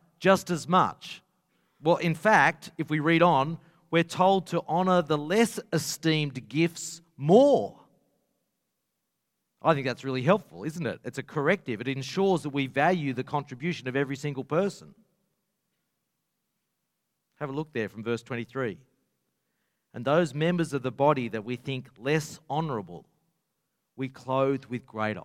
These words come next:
honour. And our less respectable members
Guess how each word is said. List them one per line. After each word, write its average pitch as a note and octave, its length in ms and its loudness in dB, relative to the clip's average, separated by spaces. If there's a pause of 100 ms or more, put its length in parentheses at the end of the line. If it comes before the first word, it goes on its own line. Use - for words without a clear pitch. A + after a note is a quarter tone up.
honour. D2 160 -18 (1200)
And B2 140 -8
our C#3 140 2
less E3 360 -4
respectable D3+ 540 -4
members C3+ 680 -6